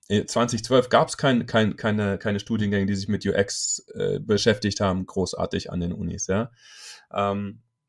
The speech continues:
das heißt, wenn wir jemanden gefunden haben, wir haben dann auf so Designbla-, Designerplattformen, Dribbble und so weiter, haben wir geguckt, wer ist in Deutschland gut, haben dann die Leute aus Heidelberg geheiert und haben gesagt, „Komm,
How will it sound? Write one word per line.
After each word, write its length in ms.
das 180
heißt, 240
wenn 140
wir 80
jemanden 260
gefunden 260
haben, 120
wir 80
haben 80
dann 140
auf 120
so 120
Designbla-, 600
Designerplattformen, 880
Dribbble 400
und 120
so 100
weiter, 220
haben 100
wir 60
geguckt, 360
wer 140
ist 100
in 60
Deutschland 360
gut, 280
haben 100
dann 100
die 60
Leute 260
aus 200
Heidelberg 400
geheiert 400
und 100
haben 100
gesagt, 160
„Komm, 260